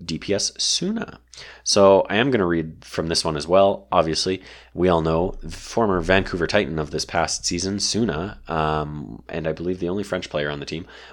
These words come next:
was not, uh, re-signed by the Vancouver Titans. But, as we'll see here from Liz Richardson,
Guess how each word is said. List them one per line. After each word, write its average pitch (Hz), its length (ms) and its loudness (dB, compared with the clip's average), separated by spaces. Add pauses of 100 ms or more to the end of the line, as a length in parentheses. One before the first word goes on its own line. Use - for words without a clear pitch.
was 95 240 4
not, 92 520 -4 (120)
uh, 107 180 -2
re-signed 104 420 0
by 87 100 4
the 80 40 -6
Vancouver 82 360 -4
Titans. - 400 -2 (580)
But, 113 440 2 (300)
as 85 220 0
we'll 82 120 -2
see 92 180 -4
here 202 260 -2
from 92 220 -2
Liz 92 200 2
Richardson, 104 540 -2